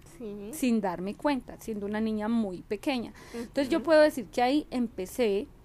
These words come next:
Speaker 2: como a meterme en la moda, porque pues obviamente si yo soy una niña de once años, de diez años y saco una pijama sabiendo que con esa pijama yo voy a descrestar, pues es porque ya de alguna manera, eh, estoy hablando de moda, ¿no?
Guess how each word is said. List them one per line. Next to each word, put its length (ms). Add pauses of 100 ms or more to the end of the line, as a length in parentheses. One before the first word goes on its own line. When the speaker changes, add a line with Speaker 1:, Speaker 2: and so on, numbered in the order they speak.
(280)
Speaker 2:
como 220
a 40
meterme 420
en 80
la 100
moda, 300
porque 240
pues 240
obviamente 440
si 140
yo 180
soy 220
una 140
niña 360
de 100
once 380
años, 360
de 120
diez 260
años 280
y 40
saco 280
una 160
pijama 460
sabiendo 400
que 140
con 200
esa 180
pijama 500 (600)
yo 140
voy 180
a 60
descrestar, 720 (100)
pues 160
es 100
porque 260
ya 140
de 100
alguna 300
manera, 480 (520)
eh, 260
estoy 260
hablando 400
de 120
moda, 280
¿no? 180